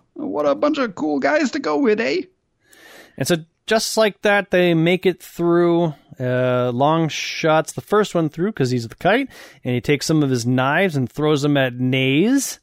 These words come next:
Speaker 2: and, uh, he's very confident. He's like, "I knew you'd try it again to reach the citadel, but to actually succeed, magnificent." But then he's like, "What? The blades! Their substance contains cold iron!"
Speaker 1: And that's when we learned that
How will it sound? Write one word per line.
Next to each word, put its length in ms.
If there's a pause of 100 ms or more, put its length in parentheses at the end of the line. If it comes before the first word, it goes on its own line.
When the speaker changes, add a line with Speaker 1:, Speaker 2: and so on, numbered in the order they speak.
Speaker 2:
and, 360
uh, 100
he's 220
very 220
confident. 500
He's 60
like, 220
"I 200
knew 160
you'd 240
try 260
it 60
again 260
to 60
reach 220
the 100
citadel, 540
but 200
to 160
actually 300
succeed, 600
magnificent." 920 (320)
But 140
then 140
he's 140
like, 180
"What? 640 (280)
The 100 (100)
blades! 720 (240)
Their 200
substance 480
contains 520
cold 800
iron!" 1600 (160)
Speaker 1:
And 120
that's 200
when 140
we 120 (160)
learned 400
that 200